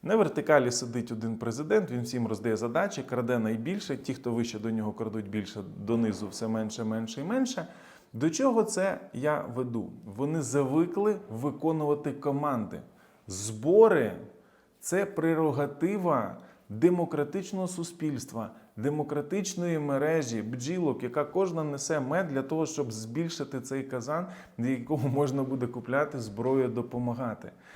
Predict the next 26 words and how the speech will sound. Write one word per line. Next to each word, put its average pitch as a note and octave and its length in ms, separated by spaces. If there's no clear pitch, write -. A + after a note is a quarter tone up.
От, C#3 320
Росія E3 640
всього D3+ 320
цього D#3 340
не D3 260
розуміє. D3 840
Це - 160
явно E3+ 420
не D#3+ 140
їхні D#3 380
методи, B2 420
це B2+ 180
не C3+ 160
методи D3 400
диктатур C3 680
та - 80
автократій. A#2+ 680
Збори A#2+ 640
та B2+ 220
колективна C3 800
підтримка A2+ 720
армії — C#3+ 460
це B2 140
якраз B2+ 360
таки B2 240
прерогатива A#2 800